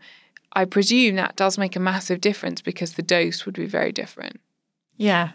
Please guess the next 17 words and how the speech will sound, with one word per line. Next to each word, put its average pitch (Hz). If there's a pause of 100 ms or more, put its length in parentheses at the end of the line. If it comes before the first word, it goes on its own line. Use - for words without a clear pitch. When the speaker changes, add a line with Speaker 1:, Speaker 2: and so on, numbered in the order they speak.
Speaker 2:
and 208
these 226
are 202
all 190
really 190
good 180
questions 170
that 170
we 190
don't 202
have 180
really, 175
really 165
good -
answers 147
for. 151 (640)
So 170